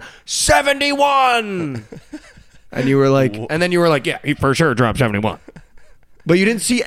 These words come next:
Speaker 1: any of the game. They were like, "Yeah, it was a blackout in the area, so we couldn't watch a game."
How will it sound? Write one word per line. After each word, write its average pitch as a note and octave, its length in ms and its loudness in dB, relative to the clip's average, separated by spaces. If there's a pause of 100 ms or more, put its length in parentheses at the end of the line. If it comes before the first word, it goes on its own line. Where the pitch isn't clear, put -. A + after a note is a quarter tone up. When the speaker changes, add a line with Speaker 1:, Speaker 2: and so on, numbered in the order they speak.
Speaker 1:
any C4 240 2
of B3+ 40 0
the B3 80 2
game. G3+ 280 2
They D3 80 2
were D3+ 40 2
like, D3+ 160 0
"Yeah, F3 220 0
it E3+ 40 4
was D3+ 120 2
a D3 40 0
blackout C#3+ 420 0
in A#2+ 80 -4
the B2+ 80 2
area, B2 280 2
so B2 140 -2
we A#2 60 -2
couldn't B2 180 0
watch A2+ 220 0
a - 20 -6
game." G#2+ 160 -6